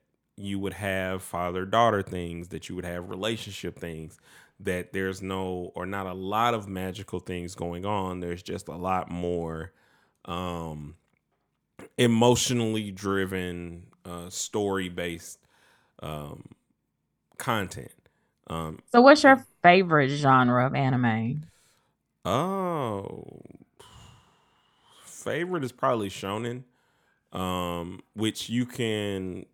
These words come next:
Speaker 1: check out all of these genres actually being explained if you want a little bit more and suggestions at youtube dot com slash Icarus Gray.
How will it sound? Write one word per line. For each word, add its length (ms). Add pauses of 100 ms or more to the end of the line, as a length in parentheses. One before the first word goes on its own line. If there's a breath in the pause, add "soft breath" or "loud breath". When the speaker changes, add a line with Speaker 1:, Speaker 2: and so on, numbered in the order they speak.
Speaker 1:
check 280
out 280
all 300
of 80
these 440 (340)
genres 580
actually 300
being 300
explained 460
if 100
you 60
want 180
a 20
little 180
bit 140
more 320
and 220
suggestions 720 (440 soft breath)
at 260
youtube 420
dot 280
com 420
slash 600
Icarus 360
Gray. 460